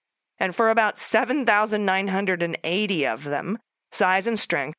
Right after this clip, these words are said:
were essential to survival. That's ninety-nine point eight percent of our history as a species. And, and Klaas says it's time to unlearn those outdated instincts.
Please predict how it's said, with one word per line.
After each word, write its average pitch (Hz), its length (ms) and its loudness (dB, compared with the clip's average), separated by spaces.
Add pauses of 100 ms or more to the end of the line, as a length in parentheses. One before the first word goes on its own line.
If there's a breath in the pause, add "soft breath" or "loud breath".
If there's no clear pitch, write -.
were 156 160 0
essential 143 400 -4
to 143 160 -6
survival. 151 600 -2 (120)
That's 196 200 -4
ninety-nine 220 640 0
point 190 260 -2
eight 175 180 -2
percent 160 260 -2
of 147 80 -4
our 143 80 -2
history 151 340 -2
as 139 100 -4
a 135 40 -6
species. - 640 -4 (380 loud breath)
And, 175 240 -4
and 175 260 -2
Klaas 175 360 0
says 156 300 -2
it's - 220 -6
time 214 280 0
to 214 140 0
unlearn 175 460 0
those 156 240 0
outdated 151 460 -2
instincts. - 540 -8